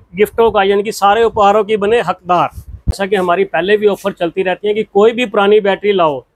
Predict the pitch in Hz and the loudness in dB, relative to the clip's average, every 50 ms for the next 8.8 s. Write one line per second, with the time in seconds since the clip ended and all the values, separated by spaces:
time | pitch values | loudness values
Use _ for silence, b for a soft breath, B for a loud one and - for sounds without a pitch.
0 | _ _ 135 170 190 202 202 185 - - 196 208 233 247 226 254 226 196 214 196 | _ _ -10 -6 -2 -2 -2 -2 -2 0 2 2 2 2 0 -4 -4 -2 0 0
1 | 202 208 202 190 185 180 - 208 202 190 185 190 208 220 220 220 196 196 190 208 | 2 2 2 0 -2 -4 -4 -4 -4 -2 -2 -2 -2 -2 -4 -4 -2 0 0 0
2 | 247 254 214 202 196 190 208 208 190 190 185 170 185 202 226 208 190 185 190 - | 0 0 0 -2 0 0 -2 -2 -2 -2 -4 -2 0 0 0 0 0 -2 -2 -2
3 | _ 240 233 233 233 _ - 190 190 202 208 185 151 170 185 185 190 190 196 196 | _ -4 -2 -2 -2 _ 0 0 2 0 0 -2 -6 -8 -4 0 2 2 2 0
4 | 185 - 185 185 190 196 196 190 180 151 - _ b b b b b 165 202 233 | -2 -2 -2 0 0 2 2 0 0 -2 -6 _ b b b b b 0 2 2
5 | 240 233 - - 214 220 214 208 196 202 196 190 190 208 185 190 196 185 - - | 2 0 -4 -8 -8 -6 -6 -4 -2 0 0 0 0 0 -2 -2 -4 -6 -4 -2
6 | 233 233 - - 185 185 - - 220 226 220 214 196 - - 185 170 202 196 185 | -2 -2 -2 -2 -4 -4 -2 0 0 0 0 0 -4 -4 -2 0 0 0 0 -2
7 | _ - 208 196 190 185 190 185 196 226 208 196 - 185 185 196 208 220 220 220 | _ -2 0 2 2 2 2 0 -2 -4 -6 -2 0 0 2 2 2 2 0 0
8 | 233 196 196 220 233 214 190 185 180 185 220 226 220 226 214 | -2 0 2 2 2 4 2 2 2 2 2 2 4 2 2